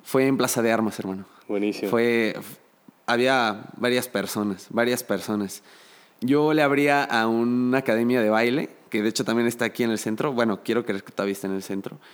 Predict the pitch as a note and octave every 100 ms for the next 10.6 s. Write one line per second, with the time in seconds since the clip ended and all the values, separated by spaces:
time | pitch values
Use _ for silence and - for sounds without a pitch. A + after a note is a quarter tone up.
0 | _ - G2 F#2+ G2 G#2 G#2 G#2 G2 G2+
1 | G2+ G#2+ G#2 G2 G2 G2+ G2 G2 A#2+ G3
2 | - - - - _ _ _ C3 B2+ B2
3 | B2+ D3 F3 G#3+ C3+ A#2 A2 A2 A2+ A#2+
4 | B2 C#3 B2 - G2+ F#2 A2+ G#2+ G#2+ G#2+
5 | G2 G2+ - - - - - - - -
6 | G#2+ G2+ G#2+ A2 G#2 G2 A2 G#2 F#2+ G2+
7 | A#2+ G2 G2 G#2 G2+ G#2 G#2+ - - G2
8 | - - _ _ - - - _ _ -
9 | C3+ C3+ B2 C3 C3 C3 C3 D3+ F#3+ F3+
10 | F3 F3 F3 D#3+ D#3 E3